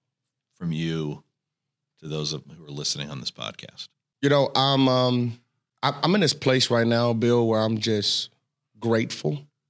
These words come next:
Speaker 2: That's my word. And it has been for several years, and it will continues to be.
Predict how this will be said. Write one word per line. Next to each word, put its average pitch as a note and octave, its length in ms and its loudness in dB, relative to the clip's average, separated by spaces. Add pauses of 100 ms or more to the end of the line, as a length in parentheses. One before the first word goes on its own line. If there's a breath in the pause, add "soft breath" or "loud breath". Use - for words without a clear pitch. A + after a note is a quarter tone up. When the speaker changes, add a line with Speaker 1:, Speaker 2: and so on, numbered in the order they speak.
(140)
Speaker 2:
That's A2+ 240 -2
my A2+ 160 2
word. G#2+ 480 0 (800)
And A2 100 0
it A#2 60 4
has B2 240 2
been A#2+ 260 0
for A#2 120 -4
several A2 360 2
years, A2 580 -2
and G#2 100 -2
it G2 120 -6
will G2+ 120 -6
continues A#2 580 0
to A2+ 60 -2
be. A#2 340 -2